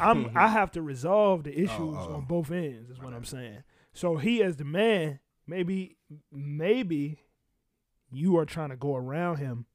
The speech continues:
Speaker 1: but that's, that's not the best way to handle this. You're gonna have a conflict between you and this girl, possibly you risking that when you really,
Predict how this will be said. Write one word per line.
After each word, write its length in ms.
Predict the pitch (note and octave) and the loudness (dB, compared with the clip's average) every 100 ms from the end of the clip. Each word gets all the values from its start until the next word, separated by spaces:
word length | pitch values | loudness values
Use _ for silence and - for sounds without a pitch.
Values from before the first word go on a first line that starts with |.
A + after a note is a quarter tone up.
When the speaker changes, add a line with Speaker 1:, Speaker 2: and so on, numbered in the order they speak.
| _ A#2 | _ -12
Speaker 1:
but 260 | B2 A2+ _ _ - | -10 -10 _ _ -10
that's, 380 | C#3 B2+ - - | -8 -8 -12 -14
that's 200 | D3 C#3+ | -12 -10
not 300 | D3 C#3+ D3 _ _ _ | -10 -10 -12 _ _ _
the 160 | B2 A2+ | -12 -10
best 340 | G#2+ C#3 - | -8 -8 -8
way 120 | C#3 B2 | -10 -10
to 60 | |
handle 260 | C3 B2+ A2 | -8 -10 -12
this. 160 | - - _ _ _ _ _ | -16 -20 _ _ _ _ _
You're 140 | - F3 | -4 -2
gonna 200 | D#3 C3+ | -2 -4
have 160 | C3+ | -8
a 40 | - | -8
conflict 600 | - F3+ E3+ C#3+ C3 _ _ _ _ - | -2 0 0 -6 -12 _ _ _ _ -16
between 360 | C3 C#3 C3 C3+ | -10 -8 -8 -4
you 200 | E3 D3+ | -2 -2
and 100 | C3 | -6
this 140 | A2+ | -8
girl, 460 | C3+ F#3 D#3 B2+ - | -4 -2 0 -4 -6
possibly 680 | - G3 G#3 D#3+ C#3 B2+ B2+ - | 2 4 4 -2 -8 -10 -10 -6
you 120 | E3 | -2
risking 400 | D3+ F#3+ - D3+ | 2 0 0 -8
that 220 | C3+ A#2+ _ _ _ _ _ _ | -8 -14 _ _ _ _ _ _
when 440 | C3+ C#3+ C#3+ C3+ C#3 | -10 -8 -8 -8 -8
you 140 | C#3+ | -4
really, 260 | D#3+ D#3 | -2 -4